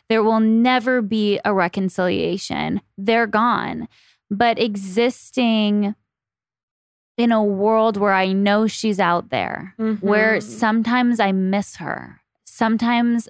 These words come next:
Speaker 1: a memory pops up of, like, a good moment that we had or whatever it might be. That part is really hard for me. It's like
Speaker 2: Yeah.
Speaker 1: mourning the loss of a friend, someone that you consider to be a sister,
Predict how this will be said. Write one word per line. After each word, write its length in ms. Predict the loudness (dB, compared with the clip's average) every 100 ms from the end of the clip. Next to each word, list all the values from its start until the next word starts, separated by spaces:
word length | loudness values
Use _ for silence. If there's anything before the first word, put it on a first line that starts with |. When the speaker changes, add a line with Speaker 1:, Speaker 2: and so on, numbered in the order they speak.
| -4
Speaker 1:
a 80 | -2
memory 500 | 2 2 2 2 0
pops 400 | -2 -4 -4 -2
up 180 | -2 -2
of, 120 | -2
like, 160 | -2 -2
a 60 |
good 380 | -6 -2 0 0
moment 640 | 0 0 2 2 0 -2
that 140 | -4 0
we 140 | -2
had 480 | 0 2 2 2 0
or 440 | 0 2 2 0 -4 -18 _ _
whatever 360 | 0 2 2 2
it 100 | 2
might 260 | 2 2 0
be. 400 | 0 2 0 -2 _ _ -8
That 420 | -2 0 0 -2
part 380 | -2 0 0 -4 -6
is 240 | -6 -6
really 580 | -6 -4 -2 -4 -6 -10 _
hard 400 | _ -2 -2 -2
for 160 | -8 -8
me. 400 | -6 -8 -10 -10
It's 180 | -4 0
like 160 | 2 4
Speaker 2:
Yeah. 140 | 2
Speaker 1:
mourning 500 | 2 2 2 2 2
the 140 | 2 2
loss 580 | 2 2 0 -2 -6 -8 -2
of 120 | 0
a 100 | 0
friend, 760 | -2 -4 0 2 2 0 0 -4 -12
someone 340 | -4 0 2
that 140 | 0 -2
you 100 | -2
consider 420 | -4 -2 -2 -2
to 140 | -4
be 160 | -2 -2
a 80 | -2
sister, 680 | -4 -6 -4 -2 0 0